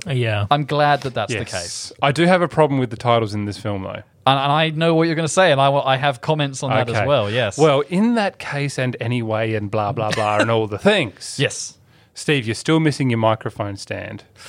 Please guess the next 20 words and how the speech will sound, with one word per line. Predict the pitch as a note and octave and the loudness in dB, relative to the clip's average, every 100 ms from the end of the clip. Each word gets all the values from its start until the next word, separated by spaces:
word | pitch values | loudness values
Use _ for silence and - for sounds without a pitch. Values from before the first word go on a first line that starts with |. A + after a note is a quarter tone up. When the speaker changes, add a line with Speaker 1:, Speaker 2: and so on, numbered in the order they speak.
| - | -4
Speaker 3:
Where | B2+ C#3+ | 2 2
did | D3 | 4
that | C#3 C3 | 2 2
go? | A2 G#2 G2 | 2 2 2
Speaker 1:
Yes. | B2+ G2+ - - | 0 -2 -4 2
I | C3 | 4
mean, | B2+ B2+ | 6 4
e-, | C3 D#3 | 0 0
even | E3+ G3+ F#3 | 2 0 0
if, | C#3 E3+ | 0 0
even | E3 C3 | 0 0
if | A#2 | -2
this | C3 A#2+ C3+ A#2+ | -2 2 2 2
is, | G#2 - - | 0 -4 -2
you | B2+ | 0
know, | G#2 F#2+ _ - - _ | 0 -2 _ -20 -20 _
released | D3 A#2 A2 - - G2 G#2+ | -2 0 -2 -4 -10 -12 -6
far | - C#3+ B2 | 2 2 2
down | A#2 | -2
the, | G#2+ | -6